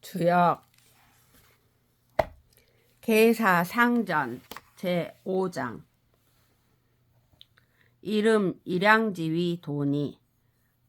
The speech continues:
한 번은 음하고 한 번은 양하는 것을 도라고 말하니. 계지자 선야여,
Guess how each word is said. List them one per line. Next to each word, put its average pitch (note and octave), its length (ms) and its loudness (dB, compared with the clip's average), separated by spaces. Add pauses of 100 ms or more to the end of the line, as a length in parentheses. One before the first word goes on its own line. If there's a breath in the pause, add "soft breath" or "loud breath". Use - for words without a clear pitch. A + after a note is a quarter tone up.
(300)
한 D4 220 2
번은 C4+ 400 2
음하고 F3 520 -2
한 B3 240 0
번은 A#3+ 280 0
양하는 F#3 460 -2
것을 D3 400 -8
도라고 F3 600 -2
말하니. C3+ 600 -6 (4000 soft breath)
계지자 G3 800 2
선야여, D#3+ 800 -2